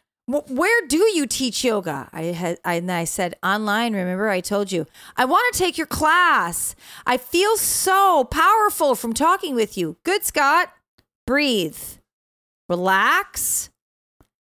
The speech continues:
And change your victim story to a victory story. How has being homeless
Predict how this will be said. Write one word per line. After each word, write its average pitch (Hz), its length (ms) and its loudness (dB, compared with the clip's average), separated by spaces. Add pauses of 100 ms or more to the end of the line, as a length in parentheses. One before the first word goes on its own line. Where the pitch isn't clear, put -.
(180)
And 156 120 -8
change 233 480 -2
your 185 140 -2
victim 254 520 -4
story 302 640 0
to 208 220 0
a 160 60 0
victory 165 680 -4
story. 143 540 -6
How 233 500 2
has 196 160 -2
being 214 260 -2
homeless 208 720 -2